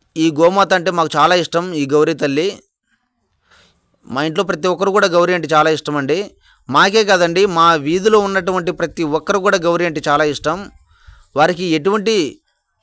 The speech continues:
వారి ఇళ్లలో ఎటువంటి శుభకార్యాలు జరిగినా సరే మా గౌరీదిని, మా గౌరీని తీసుకెళ్ళి భక్తి శ్రద్ధలతో స్నానం చేయించి, పూజ చేయించి, పలహారాలు పెడుతూ ఉంటారు.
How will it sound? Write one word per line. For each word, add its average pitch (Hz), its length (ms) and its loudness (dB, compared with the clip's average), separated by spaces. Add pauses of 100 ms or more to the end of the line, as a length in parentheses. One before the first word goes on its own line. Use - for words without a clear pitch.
వారి 160 180 2
ఇళ్లలో 214 280 2
ఎటువంటి 196 340 0
శుభకార్యాలు 202 540 0
జరిగినా 185 300 0
సరే 180 360 0
మా 156 240 2
గౌరీదిని, 185 760 0 (1000)
మా 143 140 0
గౌరీని 180 420 2
తీసుకెళ్ళి 196 680 -2
భక్తి 147 580 -4
శ్రద్ధలతో 196 520 -2
స్నానం 180 340 0
చేయించి, 190 420 -2
పూజ 190 320 0
చేయించి, 190 420 -2
పలహారాలు 175 460 0
పెడుతూ 151 240 -4
ఉంటారు. 135 400 0